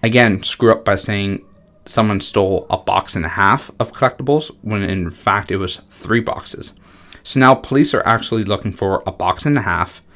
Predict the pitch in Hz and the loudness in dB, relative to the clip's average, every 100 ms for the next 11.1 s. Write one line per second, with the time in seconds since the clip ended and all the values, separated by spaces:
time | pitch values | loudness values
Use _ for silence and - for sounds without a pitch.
0 | - - - - - - 113 110 80 - | -20 -20 -20 -20 -18 -4 2 4 2 2
1 | 107 117 90 131 - - - - - 117 | -2 0 -2 -2 -6 -20 -20 -20 -10 -2
2 | 113 113 101 - - - - 120 - 110 | 0 2 0 -4 -16 -18 -4 -2 0 2
3 | 107 107 92 92 107 110 - - 95 92 | 4 4 4 4 2 -2 -4 -4 -2 -2
4 | 107 110 123 127 95 85 - - - - | -2 0 -2 -2 -4 -4 -6 -12 -20 -20
5 | - 107 104 - 127 131 - - - 110 | -6 0 0 4 4 4 -2 -8 -4 -2
6 | - 143 - - - 185 180 101 101 98 | 4 2 2 -4 4 4 4 0 0 -2
7 | 107 - 113 110 101 117 117 80 - - | -4 -2 -2 0 2 4 4 2 -6 -4
8 | 90 117 - - - - - - 117 107 | -2 -2 -6 -20 -20 -20 -14 0 4 6
9 | - 110 117 117 113 113 - - - - | 4 2 4 4 2 -2 -12 -16 -20 -20
10 | - - 131 143 180 - 160 123 123 120 | -12 0 6 6 6 4 2 4 6 4